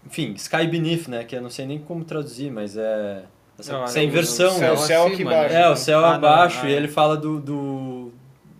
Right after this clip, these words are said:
Speaker 1: do inferno, meio que tem uma inversão entre céu e inferno, mas de um jeito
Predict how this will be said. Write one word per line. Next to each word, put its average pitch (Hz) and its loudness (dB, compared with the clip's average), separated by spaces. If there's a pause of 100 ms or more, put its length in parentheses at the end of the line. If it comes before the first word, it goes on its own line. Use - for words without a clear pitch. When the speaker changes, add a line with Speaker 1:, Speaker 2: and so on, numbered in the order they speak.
(120)
Speaker 1:
do 135 -12
inferno, 147 0
meio 156 -2
que 160 -14
tem 170 -4
uma 175 -2
inversão 170 -2
entre 175 -8 (340)
céu 160 0
e 180 -2
inferno, 180 2 (380)
mas 156 0
de 165 -6
um 180 -4
jeito 151 -2